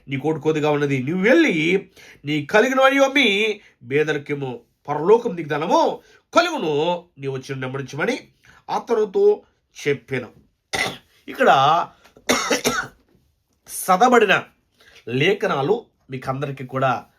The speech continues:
స్పష్టంగా అర్థమయ్యాయని దేవుని సేవకుడు తెలియపరుస్తా ఉన్నాను. ఇక్కడ ఒక మార్గం పోచాడంట,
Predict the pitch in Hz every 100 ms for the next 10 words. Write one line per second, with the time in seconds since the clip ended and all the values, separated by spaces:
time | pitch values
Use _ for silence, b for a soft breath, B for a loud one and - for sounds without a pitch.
0 | _ _ - 160 180 - 156 175 254 147
1 | 147 156 147 143 139 139 147 120 b b
2 | b b b - 165 277 254 - 196 170
3 | 143 170 240 202 185 170 165 - 156 156
4 | 127 - _ - - - 156 135 175 185
5 | - b b - 135 208 254 247 220 208
6 | 214 180 185 285